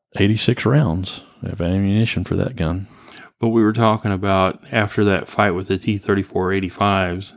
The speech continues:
Speaker 2: they weren't allowed to keep ammo in the turret, so that cut it down.
Speaker 1: Yeah, yeah.
Speaker 2: But,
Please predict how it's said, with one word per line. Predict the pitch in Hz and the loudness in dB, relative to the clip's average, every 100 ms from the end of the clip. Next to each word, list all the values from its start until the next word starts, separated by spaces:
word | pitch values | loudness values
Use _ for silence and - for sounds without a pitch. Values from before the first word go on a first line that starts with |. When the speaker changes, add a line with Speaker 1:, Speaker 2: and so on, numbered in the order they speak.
| - | -2
Speaker 2:
they | 98 | 0
weren't | 95 92 90 | 2 2 2
allowed | 95 95 90 | 2 2 0
to | 90 - - - | -4 -8 -16 -8
keep | 107 95 - - | -6 -6 -10 -6
ammo | 107 98 95 | -2 0 0
in | 90 | 0
the | 85 | -2
turret, | - - 85 78 - | -4 -2 -2 -2 -6
so | - 92 | -8 -2
that | 92 - | -4 -4
cut | - 76 | -10 -12
it | - | -10
down. | 87 78 71 95 | -8 -8 -4 2
Speaker 1:
Yeah, | 87 73 73 - _ _ _ - | 2 2 -4 -14 _ _ _ -16
yeah. | 92 82 | -14 -2
Speaker 2:
But, | 117 - | 0 -2